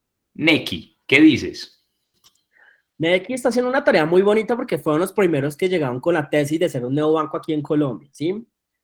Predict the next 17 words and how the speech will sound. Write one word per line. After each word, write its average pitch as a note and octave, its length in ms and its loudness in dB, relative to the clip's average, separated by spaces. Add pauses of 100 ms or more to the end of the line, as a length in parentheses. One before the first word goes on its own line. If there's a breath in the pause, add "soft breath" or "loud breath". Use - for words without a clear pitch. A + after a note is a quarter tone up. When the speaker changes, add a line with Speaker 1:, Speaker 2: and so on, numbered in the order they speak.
(160)
Speaker 2:
Y C#3+ 60 -2
han D3 80 0
hecho D#3+ 260 -2
un, F#3 400 0
un E3 60 0
recorrido D3 420 -2
muy D#3+ 220 0
bueno. E3+ 500 0 (380)
Son D3+ 180 -4
uno D#3 120 2
de E3+ 60 2
los F#3+ 120 2
jugadores, D#3 580 0
pues, A#2+ 200 -10
podemos C3+ 320 -4
decir C#3+ 260 -6
que, E3 360 -4